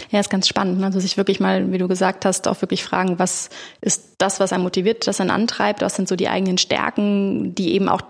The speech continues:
einem Energie wieder geben, wenn man sie mehr und mehr anwendet und dann eben sicher zu gehen, dass man eher dahin geht, dass man mehr und mehr und mehr von dem macht, was einem Freude macht und was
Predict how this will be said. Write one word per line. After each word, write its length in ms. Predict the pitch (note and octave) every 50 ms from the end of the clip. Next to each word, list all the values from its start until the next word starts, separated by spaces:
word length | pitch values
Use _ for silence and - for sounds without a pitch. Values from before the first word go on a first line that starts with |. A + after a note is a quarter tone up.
| - - -
einem 240 | - F#3 F#3 G3 F3
Energie 480 | - F#3+ F#3 F3 F3 G#3 A3 A3+ G3
wieder 160 | F3+ F#3 F#3
geben, 260 | F#3 - G3+ G#3+ A#3 G#3
wenn 120 | G#3+ G#3+
man 100 | G#3+ G#3
sie 100 | F#3+ G3
mehr 200 | G3 G3 G3+ G#3
und 100 | G#3 -
mehr 140 | G#3 G3 -
anwendet 420 | F#3 G3+ G#3+ G#3+ G#3+ G#3 G3 G3+
und 140 | G3 F#3 -
dann 100 | G3 F#3
eben 220 | F#3+ G3 F#3+ F#3
sicher 340 | F3+ F#3 G3 - G3+ F#3+ F#3+
zu 140 | - - F#3+
gehen, 200 | F3 F#3 F#3 F#3
dass 180 | F3+ F3+ - -
man 220 | F#3 F3+ F3+ F3+ - - - - - - - - - _ -
eher 200 | - F#3 F#3 F3+
dahin 340 | F#3 F3+ F#3 G#3+ F#3+ F#3 F3+
geht, 140 | F#3 F#3
dass 140 | G3 F#3 -
man 160 | - E3 F3+
mehr 200 | F3+ F#3+ F#3+ F3
und 100 | F3+ F3+
mehr 140 | - F#3 F3+
und 100 | F#3+ F3+
mehr 160 | F#3+ F#3+ G#3+
von 180 | A3 - G#3 F#3+
dem 140 | F3+ F3 F3
macht, 280 | F3 E3+ - - -
was 180 | - - - -
einem 80 | F#3 F#3
Freude 320 | - - F3+ F#3 F3+ F3+
macht 240 | F3 F3 F3 - -
und 100 | F3+ E3+
was 260 | F3+ F3+ - -